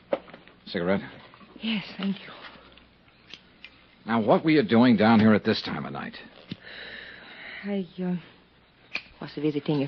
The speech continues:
Speaker 2: friend.
Speaker 1: Is that the friend's car parked out at the curb?
Speaker 2: Yes.
Speaker 1: Charlie Barrett, huh? The meat packer from Chicago who was gonna give you the Lorco diamonds. Well, I figured he'd got over his mad spell.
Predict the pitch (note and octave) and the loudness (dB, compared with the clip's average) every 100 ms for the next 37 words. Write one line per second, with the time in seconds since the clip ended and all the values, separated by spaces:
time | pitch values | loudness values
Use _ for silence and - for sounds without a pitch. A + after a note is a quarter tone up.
0 | - F3 C#3 G2+ - - - D2+ - G2 | -2 0 0 -4 -14 -18 -10 -8 0 2
1 | G2+ F2+ D#2 C#2+ - - A2+ A2 G#2 - | 2 0 -2 -4 -8 2 6 8 8 6
2 | - G2+ A2 A2 A2 G#2 G2 G2 G2+ E2+ | 2 4 6 4 2 0 2 0 0 -2
3 | - G#2 G#2+ - - _ _ _ _ _ | 0 0 0 -4 -20 _ _ _ _ _
4 | _ _ _ _ D#3+ B2+ - - - - | _ _ _ _ -18 -18 -18 -20 -20 -20
5 | _ _ _ - B2 D3 E3 B2 F2+ D2 | _ _ _ -2 6 8 8 8 4 2
6 | F2 A2 E2+ - - G2 F#2+ B2 C3 - | 0 0 0 -4 -4 2 6 6 4 0
7 | F#2 D#2 D2+ - E2+ - G2 - A#2 E2+ | -4 -2 -6 -8 -8 -4 -4 2 2 2
8 | F#2 F#2+ F2 G#2+ G#2+ G#2+ G#2+ G2 G2 G#2+ | 0 0 2 2 2 4 2 2 4 2
9 | A2+ G2 G2+ E2 B1+ - - - - _ | 2 0 2 0 -2 -12 -16 -18 -20 _
10 | - - - - - _ _ _ G#2+ G2+ | -20 -20 -20 -20 -20 _ _ _ -4 -2
11 | F#2+ F2+ - - - - A2 A2+ - B2+ | -2 -4 -10 -18 -20 -6 -2 0 2 2
12 | F#2 G2+ E2+ E2+ D#2 D2 C#2 C#2+ D2+ - | 2 -2 -2 -2 -4 -4 -8 -8 -8 -10
13 | - C#2 | -12 -14